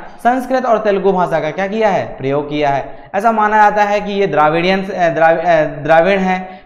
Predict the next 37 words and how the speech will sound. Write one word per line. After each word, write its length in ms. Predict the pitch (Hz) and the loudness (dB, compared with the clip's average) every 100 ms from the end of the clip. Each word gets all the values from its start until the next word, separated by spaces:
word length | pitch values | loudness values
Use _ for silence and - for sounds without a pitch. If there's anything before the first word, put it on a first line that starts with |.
| 147 | 0
या 140 | 170 | 0
फिर 180 | 175 190 | 2 -2
प्रोटो 280 | 180 185 208 | 0 0 2
ऑस्ट्रेलियाई 680 | 190 190 196 185 180 190 | 2 2 -2 -2 0 0
ग्रुप 420 | 185 180 156 165 - | -2 -6 -6 -6 -4
के 80 | 180 | -4
हैं। 440 | 175 180 - - 302 | -4 -8 -16 -10 -2
तो 100 | 294 | 0
इन्हों 260 | 247 240 | 0 0
का 100 | 226 | -2
क्या 220 | 226 202 | 0 0
था, 180 | 196 180 | 2 0
यहाँ 300 | 143 151 175 | 0 -2 -2
पर 180 | 180 185 | 2 0
वो, 300 | 180 175 175 | 0 -4 -6
अ, 120 | - | -4
यहाँ 440 | 160 156 156 160 165 | -2 -2 -2 -2 2
पर 200 | 208 269 - - - | 0 0 -8 -16 -4
तेलुगु 300 | 156 165 180 | -2 0 0
भाषा 340 | 170 165 165 | 0 2 2
और 100 | 202 | 2
संस्कृत 340 | 214 156 170 151 | 0 -6 -8 -8
भाषा 280 | 147 139 | -8 -8
का 160 | 131 139 | -6 -6
क्या 280 | 135 - 151 | -8 -8 -8
किया 240 | 165 185 | -4 -4
है, 160 | 190 285 | -2 -4
प्रयोग 540 | - - 120 127 127 | -10 -14 -8 -8 -6
किया 180 | 135 131 | -4 -2
है। 260 | 131 - - - - - - - - - | -4 -10 -18 -20 -20 -20 -20 -20 -16 0
अब 140 | - 285 | 2 4
यहाँ 240 | 226 220 | 4 4
पर 280 | - 170 214 - - - | 6 4 2 -8 -14 -2
पन्द्रह 300 | 220 262 302 | 0 4 4
सौ 140 | 285 | 2
तिरालीस 420 | 233 208 185 175 160 | 0 2 2 2 -2
में 460 | 156 190 - - | -4 -6 -10 -20